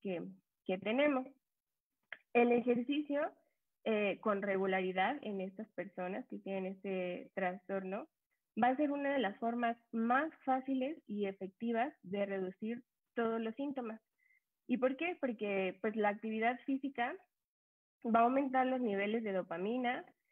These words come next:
de noradrenalina y de serotonina en el cerebro. Al aumentar estos, estas sustancias, va a haber un aumento del estado de ánimo, va a haber una mejor memoria,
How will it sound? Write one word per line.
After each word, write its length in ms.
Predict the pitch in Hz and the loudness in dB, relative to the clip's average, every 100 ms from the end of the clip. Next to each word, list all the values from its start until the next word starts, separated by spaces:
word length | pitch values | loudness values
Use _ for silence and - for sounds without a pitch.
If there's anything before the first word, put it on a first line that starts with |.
| _ _ | _ _
de 160 | 202 208 | -2 0
noradrenalina 1120 | 196 185 185 185 180 180 196 240 240 262 - - | 2 2 2 0 0 -2 -2 -2 0 0 -2 -6
y 120 | 196 | -4
de 140 | 190 | -4
serotonina 680 | 196 180 180 190 190 196 196 | -4 -4 -4 -4 -4 -2 -2
en 80 | 190 | -4
el 160 | 190 | -6
cerebro. 360 | 202 247 254 247 247 _ _ _ _ _ _ _ _ _ - | -2 0 0 -2 -16 _ _ _ _ _ _ _ _ _ 2
Al 180 | 233 240 | 6 6
aumentar 520 | 247 254 262 302 349 | 4 2 0 -2 -2
estos, 520 | 359 - 349 339 262 _ _ _ | -4 -6 -6 -4 -6 _ _ _
estas 360 | 240 262 - 320 | -6 -4 -6 -8
sustancias, 760 | 208 - 202 202 208 220 330 _ _ _ _ _ _ _ _ _ - 196 | -8 -8 -6 -6 -6 -8 -8 _ _ _ _ _ _ _ _ _ -4 2
va 80 | |
a 20 | 233 | 4
haber 180 | 240 | 4
un 120 | 240 240 | 2 2
aumento 440 | 226 220 220 226 | 2 0 -2 -4
del 140 | 220 | -6
estado 320 | 185 - 196 196 | -6 -6 -4 -4
de 120 | 180 | -4
ánimo, 400 | 190 196 220 392 _ _ _ _ _ _ _ 202 | -4 -4 -6 -8 _ _ _ _ _ _ _ 2
va 60 | 220 | 4
a 20 | |
haber 160 | 240 | 4
una 180 | 247 247 | 2 0
mejor 480 | 240 185 - 208 226 | -4 -8 -4 -4 -2
memoria, 580 | 240 226 202 202 208 | -4 -4 -4 -4 -6